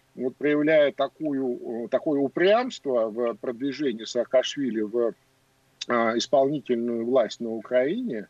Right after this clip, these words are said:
а, Зеленский, по сути, а, значит, э, отрезает себе, э, возможность маневра, а, в сторону разморозки диалога с Москвой, с Кремлем,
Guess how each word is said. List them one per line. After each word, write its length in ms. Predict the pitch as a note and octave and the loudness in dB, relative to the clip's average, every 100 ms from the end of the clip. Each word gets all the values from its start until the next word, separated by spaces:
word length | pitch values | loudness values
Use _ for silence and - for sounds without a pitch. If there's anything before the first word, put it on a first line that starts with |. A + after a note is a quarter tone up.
| - _ - - - _ - | -18 _ -20 -20 -20 _ -10
а, 260 | B2+ B2 | -6 -4
Зеленский, 460 | A2+ C3+ G3+ G#3 F#3 | -2 0 0 -2 -2
по 200 | - D#3 | 2 2
сути, 640 | - E3+ G3+ - D3 C#3 - _ _ _ | 2 -2 -2 -2 0 0 -2 _ _ _
а, 1120 | - B2 A#2+ B2 B2+ C3 C3+ C3+ B2+ B2+ C3+ C3 | -10 -6 -6 -6 -8 -8 -6 -6 -4 -2 -2 -2
значит, 480 | - B2 - B2+ - - | -2 -2 2 2 2 2
э, 520 | A2+ A#2 A2+ B2 B2 - - | 4 4 4 2 0 -4 -4
отрезает 680 | - C#3 D#3 C#3 F#3+ F#3 D3+ | -2 2 4 4 6 4 2
себе, 560 | - C3 C3 F3+ F3 - - | -2 -4 0 2 2 0 -2
э, 180 | B2 B2 | -2 2
возможность 800 | C#3 B2 D#3+ F3+ C3+ C#3+ B2 C3 | 2 2 -2 -2 -2 -6 -8 -2
маневра, 880 | C#3 C#3 D#3+ E3+ C#3+ C#3 B2+ B2 - | -2 0 0 0 2 4 6 4 2
а, 220 | A#2 A#2 | 0 0
в 80 | - | -4
сторону 600 | - D3 D3+ C#3 B2+ B2+ | -6 -2 0 0 0 -2
разморозки 800 | B2 G#2+ A#2+ B2 C#3+ C3+ - A#2 | -4 -4 -2 0 0 -2 -6 -8
диалога 800 | G#2 A#2+ A#2 B2+ C#3+ A#2 A2+ G#2+ | 2 4 6 4 2 2 0 0
с 200 | - A#2 G#2+ G#2 | -4 -4 -2 -2
Москвой, 500 | A2 - B2+ D3 C3+ | -4 -8 -4 -2 -2
с 60 | |
Кремлем, 520 | - A2 G2+ A#2 C#3+ | -4 -6 0 2 2